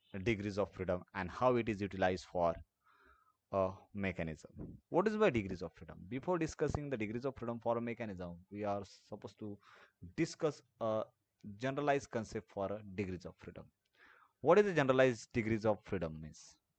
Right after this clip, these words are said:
Concept for a degrees of freedom. Now in this figure you can see you have taken a just, uh, local coordinate system, in that there is x axis is over there, y axis is over there, and z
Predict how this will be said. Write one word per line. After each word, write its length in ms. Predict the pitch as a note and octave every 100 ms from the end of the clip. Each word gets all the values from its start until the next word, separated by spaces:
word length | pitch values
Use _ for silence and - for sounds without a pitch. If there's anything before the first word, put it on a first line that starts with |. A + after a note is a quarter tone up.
| _ _ -
Concept 380 | A2 F#2 G2+
for 140 | - G2
a 40 |
degrees 280 | F#2+ E2+ E2+
of 100 | E2
freedom. 180 | _ - _ _ _ - - - - _ -
Now 260 | C3+ D#3
in 100 | F3
this 120 | G3
figure 300 | G3+ G#3 G#3
you 100 | F#3
can 160 | E3+ F3+
see 360 | E3 E3+ F#3+ -
you 200 | C#3 A#2+
have 180 | B2 A#2+
taken 220 | B2 C3
a 80 | B2+
just, 260 | B2+ B2
uh, 880 | A#2+ A2 A2 G#2+ G#2+ G#2+ G#2+ G#2+ G#2+ G2 _ _ _ _ _ _ -
local 320 | A2 A#2 B2
coordinate 460 | A#2 A2+ A2+ A2+
system, 400 | - A2+ - D3+ F3+
in 100 | A2+
that 140 | G#2 G2
there 160 | G#2
is 120 | G2+ G2
x 240 | G2+ -
axis 340 | G#2 - G#2+
is 160 | G#2 G2+
over 160 | G#2 G2+
there, 200 | A#2 E3 _ _ -
y 220 | F2 F2+
axis 300 | F2+ - F#2+
is 80 | -
over 140 | G2+
there, 180 | G2 A#2+ - _ _ _
and 240 | - G2
z 80 | F2+